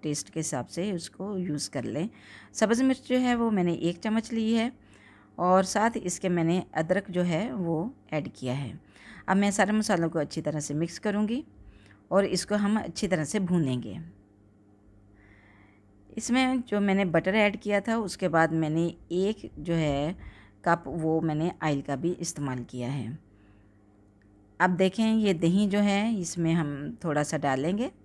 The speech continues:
और दही जो है इसमें तकरीबन इस पूरे सालन में ग्रेवी बनाते हुए वन के जी के करीब इस्तेमाल होता है। आप चाहें तो कम भी इस्तेमाल कर सकते हैं, लेकिन मैंने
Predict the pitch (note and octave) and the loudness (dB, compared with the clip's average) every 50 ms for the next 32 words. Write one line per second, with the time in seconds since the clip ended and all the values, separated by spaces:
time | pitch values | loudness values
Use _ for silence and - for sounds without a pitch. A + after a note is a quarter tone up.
0 | - - - _ _ _ - - _ _ - - - - - - - - - - | -20 -20 -20 _ _ _ -20 -20 _ _ -20 -20 -20 -20 -20 -20 -20 -20 -20 -20
1 | _ - - F3 F3+ F3+ F#3 F#3 F3+ F#3 E3+ D3 A#2+ - D#3+ D#3 F#3 G3+ A#3 B3+ | _ -2 2 4 6 6 8 8 6 4 2 -2 -6 -4 0 2 4 4 4 4
2 | A#3+ A3+ A#3+ A#3 A3 G3 F#3+ F#3 F#3+ G3 - - F3+ F3 - F#3 F3+ F3+ F3+ F3+ | 4 4 6 6 6 4 4 2 0 -2 -2 -6 -6 -4 -2 0 2 2 2 2
3 | F3+ F3+ F#3 F#3+ G3 - - - - - - F3 F3 - F#3+ E3+ E3+ F3 E3+ F#3+ | 2 2 2 0 -2 -4 -8 -16 -10 -6 -4 -4 -4 -2 -2 -2 0 0 0 0
4 | G3 G3 F#3 - - F3+ - - - - F3 E3+ G3 F#3+ - - E3+ D#3+ D3+ D3+ | 0 0 -2 -4 -6 -10 -10 -10 -8 -6 -4 -2 -2 -2 0 0 0 0 0 0
5 | D3+ D#3 D#3+ D#3+ D3+ E3 D#3 D#3 D#3 E3 F3+ E3+ E3 D#3+ D3+ C3 - D#3 D#3 D3+ | 0 0 0 0 0 2 2 2 2 0 0 0 0 0 0 -2 -4 -4 -4 -2
6 | D#3 F3 F#3+ F3+ E3+ E3 E3 F3+ F3 - D#3+ D3+ - - C#3+ - - D3+ D3 D3 | -2 -2 -2 -2 0 0 0 0 -2 -4 -6 -6 -4 -6 -6 -4 -4 -6 -4 -6
7 | - D3 C#3+ D3 D#3 F3 A3 - - - - - - - - - - - E3 - | -6 -4 -2 0 -2 -2 -2 -6 -16 -20 -20 -20 -20 -20 -20 -14 -10 -10 -6 -4
8 | - F3 E3 D3+ C#3+ D3+ D3+ D3 D3 - E3 E3+ F3 F#3+ A3 - - - _ _ | -2 0 2 2 2 0 0 -2 -2 -2 0 0 0 0 -2 -4 -8 -16 _ _
9 | - _ _ - - - - _ _ - - - _ _ _ _ _ _ _ _ | -20 _ _ -20 -20 -20 -20 _ _ -20 -20 -20 _ _ _ _ _ _ _ _
10 | _ _ - - - - _ _ _ - - - - - E3 F#3 F#3 F#3+ G#3+ G#3+ | _ _ -20 -20 -20 -20 _ _ _ -20 -20 -14 -4 0 2 2 2 2 2 2
11 | G#3+ G#3+ G#3+ A3+ G#3+ - E3+ D#3 D#3 D3+ E3 F3 F#3 - - G3 G3 G3 F#3+ - | 2 0 -2 -4 -4 -2 -2 -2 0 0 0 0 -2 -2 -2 0 0 0 0 -2
12 | G3+ F#3+ - - G3+ G3+ - G#3 G#3 G#3+ G#3 G#3 G3+ G3 F3+ - F3+ E3 E3 E3 | -4 -4 -4 -4 -6 -4 -4 -2 -2 0 0 0 0 -2 -2 -2 0 0 0 2
13 | D#3+ D#3+ E3 E3+ | 2 2 2 2